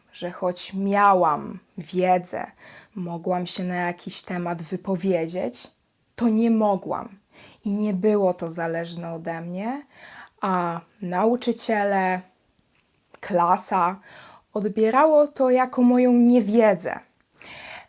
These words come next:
Także mogę powiedzieć, że blokady w mowie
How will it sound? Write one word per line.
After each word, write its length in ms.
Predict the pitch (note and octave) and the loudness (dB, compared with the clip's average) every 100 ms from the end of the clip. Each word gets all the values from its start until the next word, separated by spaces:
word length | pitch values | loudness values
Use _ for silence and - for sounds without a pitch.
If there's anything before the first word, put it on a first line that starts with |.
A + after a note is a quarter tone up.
| _ | _
Także 560 | - G#3 G3+ G3 G#3 G#3+ | -6 -4 -2 -2 0 2
mogę 760 | A3 A3+ A3 G#3+ G#3+ G#3 G#3 - - - - - - - _ | 6 6 6 2 2 2 0 -4 -6 -6 -6 -10 -12 -18 _
powiedzieć, 720 | G#3+ G3 G3+ G3 F#3+ G3 F#3 | -8 -6 -4 -4 -4 -4 -6
że 460 | F#3 F#3+ F3+ F3+ F3+ - - _ _ _ _ _ _ - - G#3+ | -6 -2 0 0 -2 -10 -20 _ _ _ _ _ _ -20 -16 -14
blokady 840 | F3 G3+ G3+ G3+ B3 B3+ G#3+ G3+ | -8 -4 -4 -2 2 2 2 -4
w 140 | F3 | -4
mowie 640 | G3 G3+ G3+ F3+ E3 D3 | -4 0 -2 -2 -4 -6